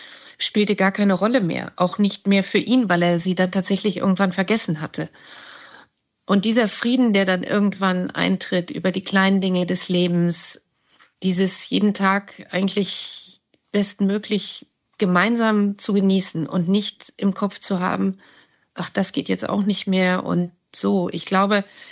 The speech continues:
es ist ein wahnsinnig, ähm, schwieriger Satz, wenn, wenn ich jetzt auf Ihre Frage antworte, "Jeden Tag genießen, wie er ist." Ich weiß nicht, ob ich's jetzt genau so könnte, schon könnte,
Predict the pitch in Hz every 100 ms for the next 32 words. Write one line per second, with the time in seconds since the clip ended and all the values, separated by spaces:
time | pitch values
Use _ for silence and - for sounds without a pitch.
0 | - - 214 226 214 185 - 202 202 190
1 | 180 - - - 165 170 170 165 160 -
2 | - - 180 175 160 156 165 - - 165
3 | 156 - 170 - 175 175 - - 165 -
4 | 185 170 170 165 165 175 170 170 165 165
5 | 165 - - - 175 175 175 175 175 175
6 | 180 175 170 165 - 190 - - - -
7 | - - - _ _ - 190 196 214 196
8 | 180 185 185 175 185 175 175 185 175 190
9 | 180 - 208 226 247 233 - 202 220 220
10 | 214 214 214 247